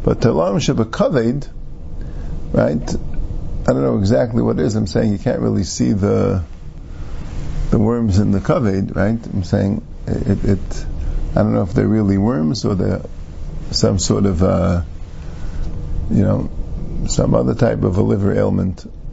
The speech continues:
I don't know. But, um, and the May Achlila, and what do you eat it with? That's for Shiva Tamri Chiyarta. You have to use the white dates for that, for it to work.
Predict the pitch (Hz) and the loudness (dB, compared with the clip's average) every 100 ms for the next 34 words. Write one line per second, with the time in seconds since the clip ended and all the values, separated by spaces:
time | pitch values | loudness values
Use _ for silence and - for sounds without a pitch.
0 | - - - 110 110 110 90 71 - - | -8 -8 0 2 4 4 2 0 -4 -8
1 | - - - - - - - - - - | -6 -4 0 0 4 6 6 0 -2 -6
2 | - - - - 107 104 - 113 110 110 | -4 -4 0 4 4 4 2 4 4 4
3 | 110 107 - - - - - - - - | 4 2 0 -6 -8 -8 -6 -4 -2 -2
4 | 90 - - - - - - - - - | -2 -2 -2 -4 -4 -6 -6 -4 -4 -4
5 | - - - - - - - - - - | -4 -6 -6 -6 -6 -6 -6 -6 -6 -2
6 | 123 120 117 120 156 175 214 196 165 143 | 2 4 4 4 2 2 2 2 2 2
7 | 92 85 104 123 160 170 196 151 151 - | 0 -2 0 0 2 2 2 2 -2 -4
8 | - 143 156 - 131 165 143 - 139 123 | -4 -2 -2 -4 -2 0 0 0 0 2
9 | 117 - 139 120 98 92 104 113 117 117 | 0 0 0 0 -2 -2 0 0 0 2
10 | 113 95 101 110 107 - - - - 110 | 2 0 0 0 -2 -6 -12 -12 -4 0
11 | 104 - - 127 170 175 - 127 117 135 | 0 -2 0 0 0 -2 -2 0 2 2
12 | 208 - | 2 -2